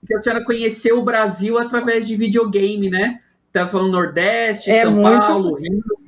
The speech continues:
Speaker 1: Minas.
Speaker 2: É muito da hora.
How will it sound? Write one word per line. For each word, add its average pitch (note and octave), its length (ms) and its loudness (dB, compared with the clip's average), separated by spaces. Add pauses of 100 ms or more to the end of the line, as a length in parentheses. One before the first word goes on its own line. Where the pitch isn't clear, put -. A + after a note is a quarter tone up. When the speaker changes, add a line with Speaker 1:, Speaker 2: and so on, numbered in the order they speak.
(180)
Speaker 1:
Minas. A3+ 480 -4 (1700)
Speaker 2:
É A#3+ 200 0
muito B3+ 400 0
da D#4 220 0
hora. F#3 380 -2